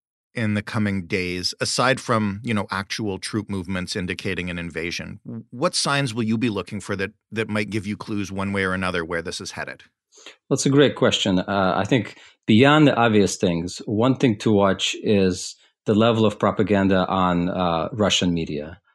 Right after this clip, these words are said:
Speaker 2: on state-owned Russian media, because in the past we've seen massive, uh, P R drives, propaganda drives,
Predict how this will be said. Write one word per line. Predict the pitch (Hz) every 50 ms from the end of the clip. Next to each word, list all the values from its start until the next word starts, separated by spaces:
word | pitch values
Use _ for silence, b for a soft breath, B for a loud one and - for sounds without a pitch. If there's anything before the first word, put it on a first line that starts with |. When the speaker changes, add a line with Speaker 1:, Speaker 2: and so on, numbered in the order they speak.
| _ _ -
Speaker 2:
on | 90 87 87
state-owned | - - - 110 104 92 - 95 90 90 85
Russian | 87 82 - - 92 85
media, | 85 85 80 80 80 80 73
because | 73 78 - - 101 92 87 85 85 - b b b b b -
in | 123 123
the | 127 107
past | - 135 117 117 113 107 - -
we've | 107 101 95 -
seen | - - - 113 110 110 107 101 101 92 90 b b b b b b -
massive, | - 117 120 120 113 - - 113 104 101 95 90 - -
uh, | - 101 92 90 87 87 85 85 82 78 - -
P | - 113
R | 107 98 98
drives, | 92 92 92 87 87 85 -
propaganda | - - 92 - - 95 101 95 92 92 92 85
drives, | 82 90 85 85 82 82 80 78 - - - - -